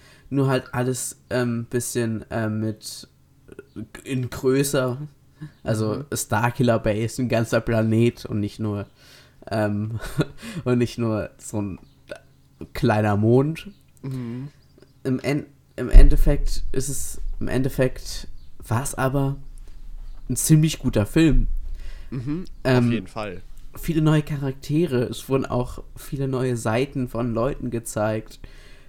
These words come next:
Speaker 1: Und natürlich auch, dass dieser ewige Held Luke Skywalker nicht immer der ewige Held Luke Skywalker sein kann.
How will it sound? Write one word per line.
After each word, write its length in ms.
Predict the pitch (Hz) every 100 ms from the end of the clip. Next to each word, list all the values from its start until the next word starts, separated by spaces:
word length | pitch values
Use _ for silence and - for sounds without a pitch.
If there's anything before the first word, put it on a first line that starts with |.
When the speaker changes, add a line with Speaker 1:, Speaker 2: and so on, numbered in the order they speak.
| -
Speaker 1:
Und 460 | - 127 123 - - - -
natürlich 420 | 120 147 135 -
auch, 200 | 123 131
dass 180 | - -
dieser 300 | 123 123 -
ewige 380 | 143 143 143 123
Held 280 | 131 135 139
Luke 140 | -
Skywalker 680 | - 127 143 143 120 113 107
nicht 260 | 117 - 127
immer 160 | 120
der 160 | 120 117
ewige 400 | 127 127 117 120
Held 280 | 120 120 -
Luke 140 | 117
Skywalker 560 | - 127 139 123 - 101
sein 260 | 98 87 101
kann. 320 | 98 98